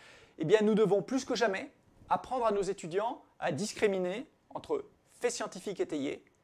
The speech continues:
et rumeurs. D'un autre côté, le numérique apporte toute une possibilité, toute une série de possibilités nouvelles,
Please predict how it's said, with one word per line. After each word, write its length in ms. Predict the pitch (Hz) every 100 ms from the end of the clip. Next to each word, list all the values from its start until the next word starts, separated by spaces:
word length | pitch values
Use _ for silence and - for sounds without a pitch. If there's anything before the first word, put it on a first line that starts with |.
| _ _ _ _ _ _
et 60 | 165
rumeurs. 520 | 185 156 - - _ _ _ _ _ _ _ _ _ _ _ _ -
D'un 220 | - 190
autre 260 | 254 - -
côté, 420 | 190 220 285 277 _ _ _ _ _
le 120 | 160
numérique 960 | 165 185 - 117 135 156 165 202 254 - -
apporte 580 | 160 233 240 - - - _
toute 180 | 302 277
une 160 | 285 233
possibilité, 760 | 247 - 208 208 190 247 277 - _ _ _ _ _ _ _
toute 180 | - 175
une 80 | 185
série 280 | 190 254 294
de 40 |
possibilités 640 | - 196 180 165 180 185
nouvelles, 480 | 196 196 240 285 190